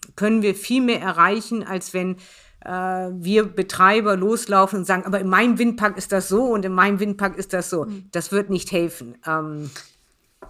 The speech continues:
Speaker 2: Ich möchte da gerne mal nachhaken. Wir haben ja heute das, eigentlich das Thema, wie schützen wir die Meeresbewohner? Und da entwickeln Sie ja auch relativ viel. Kommen wir mal über die, äh,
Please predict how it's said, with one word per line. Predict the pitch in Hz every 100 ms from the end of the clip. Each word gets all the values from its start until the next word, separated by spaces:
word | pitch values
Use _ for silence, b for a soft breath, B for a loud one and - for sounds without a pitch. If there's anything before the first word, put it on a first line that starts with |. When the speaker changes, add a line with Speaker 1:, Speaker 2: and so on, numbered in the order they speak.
| -
Speaker 2:
Ich | - -
möchte | 233 247
da |
gerne | 220 226
mal | 220
nachhaken. | 202 226 254 254 247
Wir | 214
haben | 214
ja | 233 208
heute | 226
das, | 220 208 -
eigentlich | 208 247 240
das | 226 220
Thema, | - 247 240 214
wie | 214
schützen | - - 294 - 247
wir | 202
die | 196 190
Meeresbewohner? | 190 202 196 - 190 185 190 214 254 -
Und | 214 214
da |
entwickeln | 196 196 190 254 262
Sie | 170 170
ja | 147
auch | 160
relativ | 180 165 156 - 170
viel. | - 180 175
Kommen | - 220
wir | 233
mal | 214 208 208
über | - 202 202
die, | 190 190 196
äh, | - 190 190 180